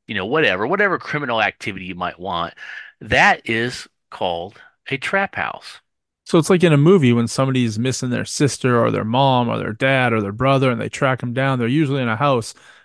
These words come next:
Speaker 2: filled with a bunch of drug addicts, getting high, getting
Speaker 1: Mm-hmm.
Speaker 2: fucked up. There's, like, hookers in there. There's people, like,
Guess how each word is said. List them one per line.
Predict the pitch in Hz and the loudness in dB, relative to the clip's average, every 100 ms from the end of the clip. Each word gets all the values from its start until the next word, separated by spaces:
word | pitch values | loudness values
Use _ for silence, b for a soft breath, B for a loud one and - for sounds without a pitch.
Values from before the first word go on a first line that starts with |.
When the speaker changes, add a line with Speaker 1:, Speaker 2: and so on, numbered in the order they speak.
| b | b
Speaker 2:
filled | _ 147 147 | _ 2 4
with | 135 117 | 2 -2
a | |
bunch | 113 135 123 | -2 -2 -4
of | 107 | -4
drug | 113 156 131 | 2 2 2
addicts, | 104 120 135 - - _ _ _ _ - | -2 -4 -6 -10 -20 _ _ _ _ -2
getting | 127 127 120 | 0 2 2
high, | 131 131 | 4 4
getting | 123 - | 2 -2
Speaker 1:
Mm-hmm. | - | 0
Speaker 2:
fucked | 131 120 131 | -2 0 2
up. | 131 131 | 2 0
There's, | - 120 | -2 0
like, | 123 92 B B - | 0 -2 B B -2
hookers | 151 139 139 120 | 2 4 2 2
in | 131 | 0
there. | 131 131 131 | 0 2 2
There's | 123 117 | 0 -4
people, | - 127 | -4 -2
like, | 127 | -2